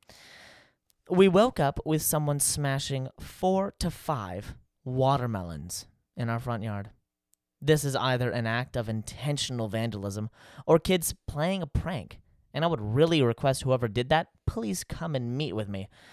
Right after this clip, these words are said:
so I can understand if anything about our family that is bothering you,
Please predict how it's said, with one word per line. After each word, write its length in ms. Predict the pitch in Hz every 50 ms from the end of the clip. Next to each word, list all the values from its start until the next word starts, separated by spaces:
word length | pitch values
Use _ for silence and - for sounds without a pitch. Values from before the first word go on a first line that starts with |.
| - -
so 180 | - - 143 143
I 80 | 143 139
can 140 | 156 151 -
understand 960 | - 175 175 175 151 - - - - - - 185 185 220 156 95 - - - - _ - - - 175 -
if 140 | - 143 - -
anything 340 | 160 165 175 170 180 170 151
about 220 | 139 131 127 123
our 80 | 123 117
family 500 | - - 156 151 135 113 104 92 98 107 _ _ -
that 140 | 131 131 123
is 120 | 123 117
bothering 440 | - 117 117 123 127 135 147 151 151
you, 220 | 160 170 170 175